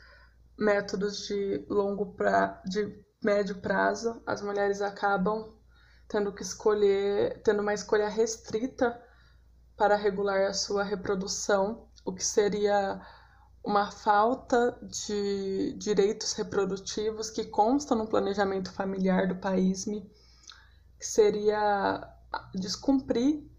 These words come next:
o fato que o Estado tem que oferecer uma diversidade de métodos que venham atender às preferências e às necessidades de cada mulher, mas também seria colocar ela numa situação ou de insegurança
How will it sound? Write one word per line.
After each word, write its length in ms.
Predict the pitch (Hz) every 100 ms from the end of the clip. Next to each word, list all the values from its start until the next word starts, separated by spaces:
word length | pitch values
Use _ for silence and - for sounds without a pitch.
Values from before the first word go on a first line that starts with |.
| - - -
o 80 |
fato 420 | 214 220 208 208 220
que 120 | 233
o 60 | 214
Estado 360 | - 214 208
tem 160 | - 220
que 80 | 220
oferecer 500 | 214 220 214 - 214
uma 180 | 214
diversidade 800 | 208 202 208 214 220 208 220 262 247
de 100 | 220
métodos 680 | 196 196 190 202 202 - - - -
que 80 | 202
venham 200 | 208 202
atender 300 | 190 214 202
às 120 | 196
preferências 720 | - 202 220 202 226 240 202
e 60 | 254
às 100 | 262
necessidades 680 | 240 226 214 190 196 190
de 80 | -
cada 260 | 196 196 190
mulher, 600 | 190 190 185 185 - - - _ _ _ _ _ _ _ _ _ _ _ _ - -
mas 240 | 220 208
também 340 | 196 214 214 214
seria 380 | - 226 214 214
colocar 560 | 226 226 226 233 226
ela 240 | 214 226 254
numa 260 | 247 240
situação 840 | 240 247 240 240 233 - 196 185 - - -
ou 280 | - 220 320
de 160 | 311 269
insegurança 1080 | 240 - 202 196 208 196 202 294 - 339